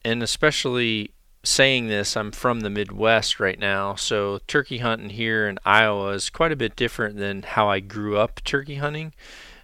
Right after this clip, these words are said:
uh, down in the South or in the Mississippi Delta. Um, a lot of location, you know, going out, locating the birds, and having to move in on the birds, uh, you know, right at first light and make those adjustments.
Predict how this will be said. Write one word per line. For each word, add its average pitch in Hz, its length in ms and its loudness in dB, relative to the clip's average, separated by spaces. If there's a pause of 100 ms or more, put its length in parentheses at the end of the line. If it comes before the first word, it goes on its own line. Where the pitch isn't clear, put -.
uh, 110 240 2
down 110 360 2
in 107 120 -4
the 101 80 -4
South 113 560 2
or 104 380 -8
in 110 180 -10
the 104 80 -10
Mississippi 104 580 -4
Delta. 107 640 0 (100)
Um, 101 480 -6 (140)
a 104 100 -2
lot 104 420 6
of 101 420 -4 (540)
location, 139 1200 2
you 117 140 -10
know, 101 160 -4
going 117 360 -2
out, 117 460 -2
locating 117 540 0
the 110 80 -2
birds, 113 600 0
and 107 140 -2
having 107 400 2
to 98 60 -6
move 113 760 -6 (180)
in 127 380 -2
on 127 180 0
the 127 80 -4
birds, 131 640 -2
uh, 101 600 2 (100)
you 107 180 -8
know, 101 60 -4
right 104 320 4
at 104 100 -2
first - 400 -2
light 104 400 2
and 101 100 -12
make 98 200 -6
those 104 220 -6
adjustments. 107 840 -4